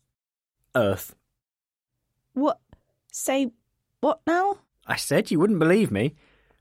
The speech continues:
Speaker 1: Planet Earth, the Earthlings, you know, those guys.
Speaker 2: I, I, I never, <laughs> we never.
Speaker 1: Yeah,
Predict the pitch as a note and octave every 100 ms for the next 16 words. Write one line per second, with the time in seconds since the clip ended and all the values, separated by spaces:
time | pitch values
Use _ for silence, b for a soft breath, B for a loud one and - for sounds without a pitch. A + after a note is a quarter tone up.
0 | _ - F3+ A3+ G#3 F3+ A2 F#2 - D3+
1 | F3+ - A2 F#2 F#2 D3+ A2 A#2+ - -
2 | B2+ F#2+ F2+ F2+ - _ F4+ - - -
3 | D4+ A4+ A4 F#4 - A4 F4+ - - F#4
4 | F#4 F4 E4 D#4 D#3+ E3 G3 F3+